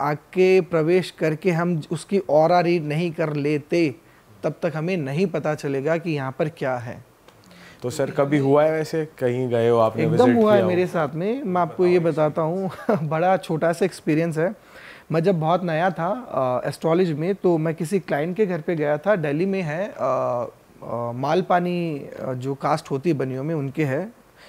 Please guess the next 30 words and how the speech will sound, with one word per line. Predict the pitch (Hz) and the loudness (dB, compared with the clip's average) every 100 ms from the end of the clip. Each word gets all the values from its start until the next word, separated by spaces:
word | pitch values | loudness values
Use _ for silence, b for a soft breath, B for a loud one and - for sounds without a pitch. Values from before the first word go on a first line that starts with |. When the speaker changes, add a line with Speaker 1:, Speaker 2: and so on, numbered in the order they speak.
| B _ - | B _ -16
Speaker 1:
और | - - | -12 0
एरिया | 160 185 208 | 2 4 2
मुझे | 190 165 | 2 -2
स्पेसिफिक, | 175 - 160 175 175 156 | -4 -4 -4 -4 -6 -6
अ, | 160 147 131 | -4 -2 -2
याद | 139 143 147 | -2 -4 -4
करना | 151 156 | -6 -4
पड़ेगा, | 139 143 180 | -4 -4 -2
शायद | 220 | -2
द्वारका | 151 156 165 170 220 | 0 0 0 0 0
के | 220 220 | 0 -2
नियर | 180 160 | -2 -2
बाय | 151 160 143 | -2 -2 -2
थे, | 107 107 - - - | -8 -12 -16 -20 -10
लगभग | 143 156 156 | -6 -2 -2
आज | 151 156 | -2 -4
से | - 175 165 165 b b b b - | -6 -4 -4 -8 b b b b -6
छः | 170 | -4
सात | 165 180 165 | -2 -2 -2
साल | 170 | -4
पहले | 160 147 147 | -2 -2 -2
की | 147 | -2
बात | 131 123 | -2 -4
थी। | - 127 117 - B B B B _ 151 | -6 -12 -12 -14 B B B B _ -6
तो | 135 131 - | -4 -4 -4
उनके | 170 190 202 | 0 2 4
घर | 190 | 4
में | 196 | 2
मैं | 214 208 | 2 2
क्या, | 214 220 220 | 4 4 4